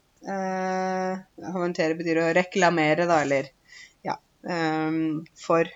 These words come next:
stillingen akkurat nå. Men, eh, jeg har også selv søkt på jobber, eh, med åpen søknad før. Jeg har bare sendt,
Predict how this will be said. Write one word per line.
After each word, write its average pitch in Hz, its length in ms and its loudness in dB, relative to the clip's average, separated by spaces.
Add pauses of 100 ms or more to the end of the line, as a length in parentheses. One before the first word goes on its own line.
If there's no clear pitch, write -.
(220)
stillingen 160 520 -2
akkurat 190 360 2
nå. 254 140 8 (1000)
Men, 220 260 2
eh, 214 260 4
jeg 240 220 8
har 311 240 6 (180)
også 233 240 0
selv 254 400 4
søkt - 680 0 (160)
på 240 120 2
jobber, 196 540 4 (400)
eh, 190 180 2
med 196 240 2
åpen 170 320 0
søknad 175 480 -2
før. 311 240 2 (800)
Jeg 247 60 6
har 226 80 4
bare 262 180 4
sendt, 214 520 2